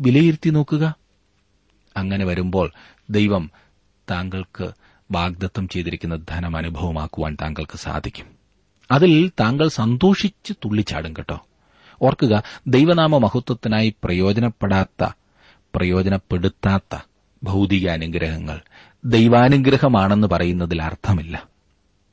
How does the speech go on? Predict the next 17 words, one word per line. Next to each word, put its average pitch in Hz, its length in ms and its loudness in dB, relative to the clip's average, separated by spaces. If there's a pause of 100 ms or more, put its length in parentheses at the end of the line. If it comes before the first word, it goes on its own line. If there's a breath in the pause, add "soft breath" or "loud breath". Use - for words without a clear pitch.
(180)
ഭൗതിക 90 380 -2
സമൃദ്ധിക്കു 87 580 -8
വേണ്ടി 82 280 -6
പ്രാർത്ഥിക്കുന്നവർ 82 680 -6
വളരെ 78 320 -2
സൂക്ഷിക്കണം. - 580 -8 (520 soft breath)
താങ്കൾ 170 260 2
ഒരു 160 120 0
ദൈവ 123 320 0
പൈതലെങ്കിൽ 87 640 -4 (340 loud breath)
ദൈവഹിതത്തിനായി 110 1200 2
പ്രാർത്ഥിക്കുക. - 640 -12 (300)
താങ്കൾ 104 240 2
ഈ 98 40 2
ലോകത്തിൽ 95 460 0
ഒന്നുമില്ലാത്തവനായിരിക്കേണ്ടി 92 1400 0
വന്നാലും 85 520 0